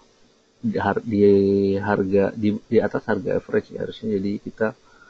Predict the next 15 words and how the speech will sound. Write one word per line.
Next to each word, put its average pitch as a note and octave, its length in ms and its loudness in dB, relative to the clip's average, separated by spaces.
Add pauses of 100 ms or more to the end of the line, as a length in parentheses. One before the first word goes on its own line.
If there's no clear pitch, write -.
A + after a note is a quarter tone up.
(420)
eh, - 120 -18 (120)
beli G2+ 240 -2
di G2 80 4
harga G2 240 0
bawah, F#2+ 320 0 (320)
eh, - 180 -20 (140)
jual G2 240 0
di F#2+ 80 0
harga F#2 400 -6
atas. - 320 -20
Sebetulnya G#2 400 0
seperti - 480 -4
itu, - 80 -2
ya, G2 160 0
dan G#2 240 -6